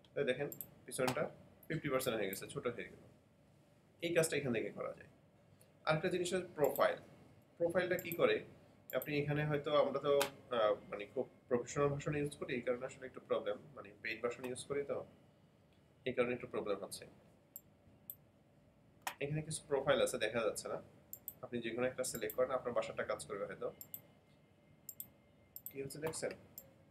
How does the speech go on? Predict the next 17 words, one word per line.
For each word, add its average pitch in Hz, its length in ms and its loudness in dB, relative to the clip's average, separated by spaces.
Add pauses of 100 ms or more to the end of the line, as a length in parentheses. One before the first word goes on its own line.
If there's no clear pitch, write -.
(1000)
যে 120 100 0 (460)
স্ট্রোকটা 190 380 6 (100)
আছে, 143 180 4 (200)
স্ট্রোকের 151 480 2 (720)
স্টাইল 160 400 10
চেঞ্জ 143 160 0 (100)
করে 107 200 2
দিচ্ছে, 95 280 -6
এই 131 120 2
মাথাটা 143 320 4
মোটা, 131 260 2
এই 143 100 0
মাথাটা 113 300 2
চিকন। - 240 -8 (760)
হ্যাঁ, 165 140 2 (100)
এরকম 156 260 0 (120)
কিছু - 160 -10